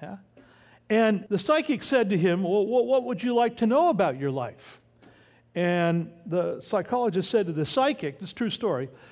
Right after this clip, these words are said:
he says, "Am I a good person?" And the, the psychic was kinda taken aback 'cause he said, "Nobody, nobody's ever asked me that question before."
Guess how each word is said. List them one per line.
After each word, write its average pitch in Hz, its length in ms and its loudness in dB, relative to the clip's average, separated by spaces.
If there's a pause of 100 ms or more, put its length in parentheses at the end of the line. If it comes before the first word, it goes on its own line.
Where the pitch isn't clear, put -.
(160)
he 180 60 -10
says, 170 340 -4 (340)
"Am 269 200 2
I 311 360 2 (320)
a 190 80 0
good 202 280 0
person?" 170 420 -6 (1160)
And 147 160 -6
the, 143 200 -6 (400)
the 139 180 -12
psychic 202 500 -4
was 123 140 -14
kinda 147 280 -4
taken 190 360 -4
aback 160 380 -4
'cause - 180 -10 (220)
he 180 60 -8
said, - 260 -2 (200)
"Nobody, 269 520 2
nobody's 226 420 0
ever 147 240 0
asked 202 300 -2
me 190 80 -2
that 151 240 -2
question 127 420 -8
before." 113 540 -14